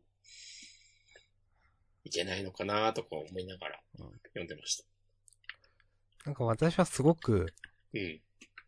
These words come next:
Speaker 2: あの、し-、石田瓜生くんを思い出しまして。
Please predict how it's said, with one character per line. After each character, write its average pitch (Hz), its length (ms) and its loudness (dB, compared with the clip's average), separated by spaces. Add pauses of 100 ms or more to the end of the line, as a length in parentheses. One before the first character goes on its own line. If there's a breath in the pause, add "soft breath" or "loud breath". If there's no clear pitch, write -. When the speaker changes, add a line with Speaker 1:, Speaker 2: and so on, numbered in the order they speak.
(1080)
Speaker 2:
あ 107 220 4
の、 98 460 -2 (800)
し-、 - 240 -2 (160)
石 160 220 4
田 170 100 12
瓜 170 180 12
生 139 200 12
く - 160 0
ん 92 140 4
を 87 40 2
思 85 160 0
い 85 60 0
出 87 80 0
し - 120 -8
ま 82 100 -4
し - 120 -4
て。 - 160 -14